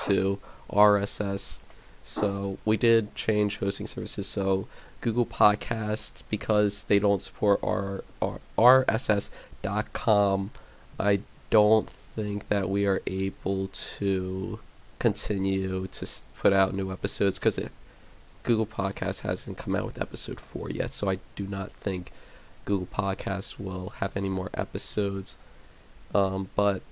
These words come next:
Spotify, Apple Podcasts, and YouTube will all continue working well,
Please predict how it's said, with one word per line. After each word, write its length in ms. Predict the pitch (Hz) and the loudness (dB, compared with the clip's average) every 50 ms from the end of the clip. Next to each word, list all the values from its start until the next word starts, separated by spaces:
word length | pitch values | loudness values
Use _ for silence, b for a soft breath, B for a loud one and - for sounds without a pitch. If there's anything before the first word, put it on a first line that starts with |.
| - - | -12 -10
Spotify, 1040 | - - - 110 107 110 107 110 - - 110 104 104 104 104 101 98 98 98 - - | -8 -2 2 2 2 4 2 0 0 0 2 4 6 6 6 6 4 0 -4 -2 -2
Apple 440 | - 95 95 - - 101 98 95 92 - | -2 -2 -2 0 2 2 2 2 0 -4
Podcasts, 720 | - - 101 98 92 - - - 104 101 101 98 - - | -6 -6 -6 -6 -6 -8 -8 -8 -6 -6 -6 -6 -8 -8
and 180 | 101 98 98 98 | -8 -8 -8 -8
YouTube 400 | - - - - - - - - | -8 -10 -10 -10 -10 -10 -10 -10
will 140 | - - - | -10 -10 -8
all 200 | - - - - - - - - - | -8 -8 -8 -10 -12 -14 -18 -14 -12
continue 400 | - 123 - - - - 104 - - - - - - | -12 -10 -8 -8 -6 -6 -8 -8 -10 -14 -18 -10 -6
working 280 | - 107 - - - - | -4 -4 -4 -6 -8 -10
well, 340 | - - - - - - | -8 -8 -8 -8 -10 -10